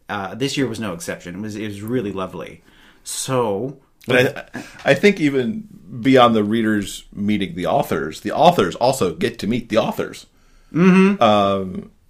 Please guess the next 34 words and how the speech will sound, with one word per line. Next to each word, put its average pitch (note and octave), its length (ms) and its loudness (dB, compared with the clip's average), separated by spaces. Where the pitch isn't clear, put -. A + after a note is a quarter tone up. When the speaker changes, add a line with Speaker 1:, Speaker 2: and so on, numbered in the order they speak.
Speaker 1:
You E3+ 140 0
can, E3 380 0
Speaker 2:
it's D#3+ 160 6
a D3 80 6
Speaker 1:
you C#3+ 120 2
know, C3+ 60 4
Speaker 2:
great D#3 160 8
Speaker 1:
network. A#2 420 0
It's A#2 120 -8
a C3+ 60 -6
really D3 640 -2
Speaker 2:
it's B2 160 0
a C3 40 6
great C#3 280 6
Speaker 1:
unique C3 160 4
Speaker 2:
networking C#3 380 4
Speaker 1:
chance. C3 180 2
Yeah. C3+ 80 2
Speaker 2:
opportunity. B2+ 580 0
Uh, F#2+ 880 -8
last C3+ 520 4
year A2 520 2
in G2 480 -2
Chicago, A#2+ 720 0
Speaker 1:
Mm-hmm. C#3+ 220 0
Speaker 2:
I A2+ 200 -4
had A#2 360 0
great B2 360 4
conversations, F#2 1400 -4
uh, F2+ 460 -2
with F2+ 580 -8
Z G#2+ 300 -2
A F2 40 -4
Maxfield, G2+ 920 0